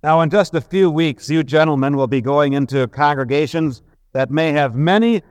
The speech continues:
of the same problems that the people in Jerusalem had in Malachi's time.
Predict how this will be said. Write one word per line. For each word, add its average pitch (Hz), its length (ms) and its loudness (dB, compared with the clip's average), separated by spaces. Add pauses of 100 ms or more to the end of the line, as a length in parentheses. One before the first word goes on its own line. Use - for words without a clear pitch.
(120)
of 139 160 -2
the 139 120 0
same 180 360 0
problems 165 680 0 (320)
that 156 220 0
the 160 80 0
people 180 300 0
in 180 100 4
Jerusalem 151 640 0
had 127 380 -2 (360)
in 143 160 -2
Malachi's 139 680 0
time. 110 420 -4